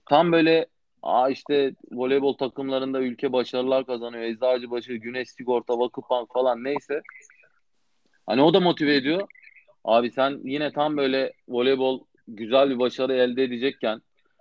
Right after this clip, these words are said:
adam hani düşünsene şöyle, benim kız da voleybol oynuyor. Bunun gururu bir baba için bence çok önemlidir. Oradan bir tane sığır çıkacak, bu yorumu yapacak. Ondan sonra zaten Taşra'da adam bin bir böyle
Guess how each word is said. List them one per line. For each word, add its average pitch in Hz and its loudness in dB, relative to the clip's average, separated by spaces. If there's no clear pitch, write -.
adam 135 0
hani 123 -4
düşünsene 139 -4
şöyle, 135 2
benim 135 2
kız 151 -2
da 151 4
voleybol 113 2
oynuyor. 92 -4
Bunun 170 2
gururu 175 4
bir 156 -2
baba 165 2
için 160 -4
bence 160 0
çok 160 -2
önemlidir. 131 -4
Oradan 175 2
bir 175 -8
tane 175 -2
sığır 170 -2
çıkacak, 151 -4
bu 156 -4
yorumu 135 2
yapacak. 147 -2
Ondan 147 -4
sonra 139 -8
zaten 147 -4
Taşra'da 135 -4
adam 131 0
bin 123 -8
bir 139 -2
böyle 127 0